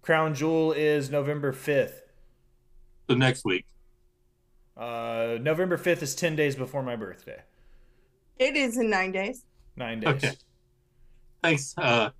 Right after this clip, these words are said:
Speaker 2: for those of you that didn't know Will's birthday, trying to do the math on the calendar. Um, I think, I think it'd be nice, like, if they could build to these shows, you know, a lot better than what they're doing. You know, the old formula and the A E W formula of every three months,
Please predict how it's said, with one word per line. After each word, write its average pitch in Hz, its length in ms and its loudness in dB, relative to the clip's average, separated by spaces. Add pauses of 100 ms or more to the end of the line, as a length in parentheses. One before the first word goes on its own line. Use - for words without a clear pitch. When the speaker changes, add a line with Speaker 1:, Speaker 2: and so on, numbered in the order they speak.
(240)
Speaker 2:
for 113 180 0
those 123 160 4
of 127 80 -2
you 127 100 4
that 120 160 6
didn't 120 160 0
know 120 120 2
Will's 113 220 2
birthday, 113 420 0
trying 113 200 -4
to 113 60 -4
do 107 100 0
the 98 60 -10
math 107 300 0
on - 60 -18
the - 80 -20
calendar. 110 400 -6 (640)
Um, 143 340 4 (1120)
I 190 120 2
think, 214 300 0
I 170 120 2
think 208 120 0
it'd 190 80 -2
be 170 100 -4
nice, 143 280 2
like, 143 120 -2
if 139 100 -2
they 120 220 -4
could 139 340 0
build 151 380 4 (180)
to 156 120 -4
these 147 200 0
shows, 156 540 0 (120)
you 139 100 -2
know, 135 80 4
a - 20 2
lot 127 260 4 (220)
better 120 360 2 (240)
than 127 140 -2
what 127 140 -2
they're 120 120 0
doing. 131 400 0 (260)
You 131 80 0
know, 127 80 2
the 135 120 2
old 143 280 6
formula 139 600 0 (280)
and 123 100 -6
the 127 80 -4
A 127 40 -2
E 131 160 2
W 131 320 2
formula 127 320 -2
of 113 80 -4
every 123 180 0
three 120 200 -2
months, 113 420 -4